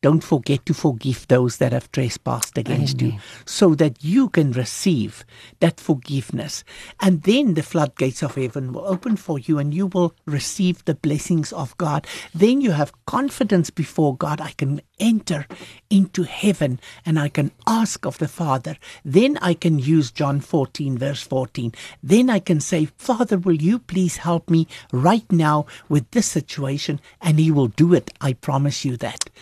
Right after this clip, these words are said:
Speaker 1: because
Speaker 2: Amen.
Speaker 1: he's a faithful Father. Philippians four verse nineteen says, "And my God will meet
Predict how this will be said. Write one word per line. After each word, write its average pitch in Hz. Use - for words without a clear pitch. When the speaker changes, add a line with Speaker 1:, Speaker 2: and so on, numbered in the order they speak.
Speaker 1:
because -
Speaker 2:
Amen. 147
Speaker 1:
he's -
a 139
faithful -
Father. -
Philippians 202
four 220
verse 190
nineteen 170
says, -
"And 147
my 196
God 131
will 170
meet 185